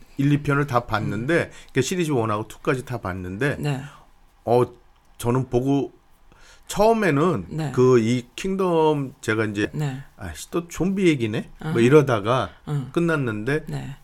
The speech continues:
Speaker 1: 이제 또 어느 분이 또 제 그 아는 동생이 이제 보라고
Speaker 2: 아하.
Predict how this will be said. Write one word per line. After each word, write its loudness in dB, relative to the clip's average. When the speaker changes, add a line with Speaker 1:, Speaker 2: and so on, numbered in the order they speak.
Speaker 1:
이제 0
또 -2
어느 -2
분이 -6
또 -6
제 -2
그 -8
아는 -4
동생이 -6
이제 -6
보라고 2
Speaker 2:
아하. -4